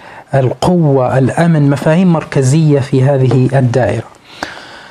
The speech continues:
آه، تحدث أيضا عن خطورة التمركز أو التمحور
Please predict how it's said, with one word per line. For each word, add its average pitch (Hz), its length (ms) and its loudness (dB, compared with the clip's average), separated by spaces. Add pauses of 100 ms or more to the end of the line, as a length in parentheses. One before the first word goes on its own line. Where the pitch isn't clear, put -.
(320)
آه، 151 160 2
تحدث 214 560 0
أيضا 208 380 2
عن 165 120 0
خطورة 202 640 0
التمركز 143 720 -2
أو 131 140 0
التمحور 156 840 -2